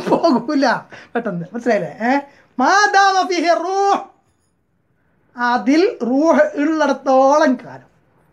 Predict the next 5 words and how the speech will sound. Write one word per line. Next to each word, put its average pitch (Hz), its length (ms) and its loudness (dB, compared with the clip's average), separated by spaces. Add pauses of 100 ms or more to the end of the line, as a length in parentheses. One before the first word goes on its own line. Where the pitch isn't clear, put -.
(800)
മനുഷ്യപുത്രന്റെ 330 880 0 (160)
കൽബിൽ 320 380 2 (400)
റൂഹ് 339 540 4 (140)
ഉള്ളിടത്തോളം 311 920 0
കാലം 294 460 2